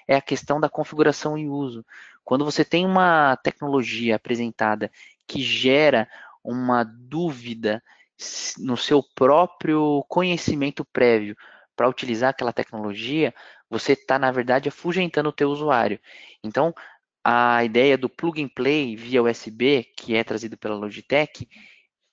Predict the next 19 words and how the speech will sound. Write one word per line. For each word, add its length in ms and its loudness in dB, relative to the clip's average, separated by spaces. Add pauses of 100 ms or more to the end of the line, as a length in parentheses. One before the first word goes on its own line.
é 180 4
algo 420 2
significativo 1120 -8 (440)
para 220 4
a 20 -10
colaboração. 640 -2 (1400)
Falando 340 2
da 120 2
colaboração 680 2
do 200 -6
futuro, 500 -8 (400)
então, 360 -2 (380)
trazendo 480 2
todos 240 0
esses 280 -2
paradigmas 560 0
que 80 -14
nós 160 -2
falamos, 480 -2